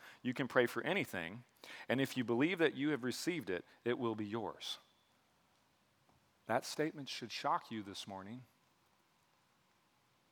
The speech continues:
Do you think God's really concerned about what kind of car you drive?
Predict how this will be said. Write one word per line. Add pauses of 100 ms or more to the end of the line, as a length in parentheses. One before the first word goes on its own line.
(160)
Do
you
think
God's
really
concerned
about
what
kind
of
car
you
drive?